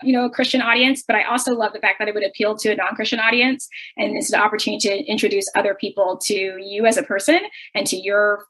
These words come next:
fuller story. And so people who may not come to Chasing God's Glory might come to Kailani, discover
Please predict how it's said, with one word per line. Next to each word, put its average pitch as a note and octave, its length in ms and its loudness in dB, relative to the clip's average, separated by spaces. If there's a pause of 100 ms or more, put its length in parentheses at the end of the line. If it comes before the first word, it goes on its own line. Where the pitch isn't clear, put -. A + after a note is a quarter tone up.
fuller G#3 260 0
story. A#3 560 2
And G3+ 220 -4
so F#3+ 180 2
people G#3+ 240 -4
who G#3 120 -2
may G3+ 160 2
not G3+ 220 0
come G3 220 -6
to G3 180 -4
Chasing G3+ 300 -4
God's F#3+ 200 0
Glory A3+ 280 0
might F#3+ 220 -2
come A3+ 180 -2
to G#3+ 80 -4
Kailani, F#3 480 -2
discover G3+ 800 2